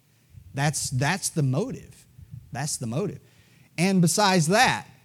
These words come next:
besides that, uh, you know, why would a Christian serve God if he's not under the threat of hellfire? Well, it's simple.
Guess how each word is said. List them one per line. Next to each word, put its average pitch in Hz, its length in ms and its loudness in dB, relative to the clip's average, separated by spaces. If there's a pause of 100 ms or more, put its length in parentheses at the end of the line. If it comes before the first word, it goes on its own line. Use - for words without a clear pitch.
(260)
besides 180 400 2
that, 151 280 0
uh, 123 180 -6
you 131 160 -2
know, 151 260 -4 (100)
why 127 300 -4
would 180 120 2
a 139 40 0
Christian 156 340 -2
serve 147 320 -2
God 147 300 -2
if - 80 -8
he's 139 160 0
not 139 220 -2
under 139 160 0
the 117 120 -6
threat 151 380 -4
of 107 120 -12
hellfire? 147 640 -4
Well, 151 280 -6
it's 156 180 -8
simple. 247 380 -12